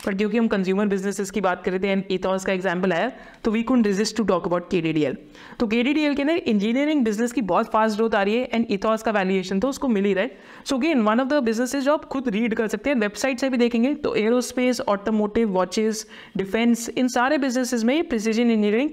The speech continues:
पार्ट सप्लाई कर रहा है। So this is with, uh, finally Ethos, जहाँ प्रीमियमाइजेशन हो रही है and Indians are preferring to spend more on watches। So these were fifteen to sixteen companies which are in consumption and F M C G plays।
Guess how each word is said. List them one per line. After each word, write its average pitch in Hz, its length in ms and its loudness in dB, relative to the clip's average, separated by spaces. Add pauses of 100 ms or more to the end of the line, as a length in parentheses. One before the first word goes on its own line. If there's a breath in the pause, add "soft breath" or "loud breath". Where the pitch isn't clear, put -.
पार्ट 208 180 2
सप्लाई 185 320 0
कर 156 160 -4
रहा 127 100 -2
है। - 100 -20 (420 loud breath)
So 277 120 2
this 285 200 0
is 330 160 0
with, 339 220 0
uh, 220 240 2 (100)
finally 254 280 2 (100)
Ethos, 185 380 0
जहाँ 214 140 0
प्रीमियमाइजेशन 214 880 0
हो 180 80 0
रही 175 140 0
है 294 120 -2 (360 loud breath)
and 226 120 2
Indians 233 360 2
are 277 160 0
preferring 214 380 0
to 285 140 0
spend 214 320 0
more 196 100 2
on 185 180 0
watches। 151 360 -4 (460 loud breath)
So 269 120 0
these 311 280 0
were 349 80 2 (140)
fifteen 285 360 0
to 302 120 -2
sixteen 269 480 -2
companies 226 500 0
which 220 120 -2
are 226 120 2
in 233 100 2
consumption 185 540 -2
and 196 100 0
F 175 140 -4
M 185 100 0
C 190 140 0
G 196 140 0
plays। 196 260 -2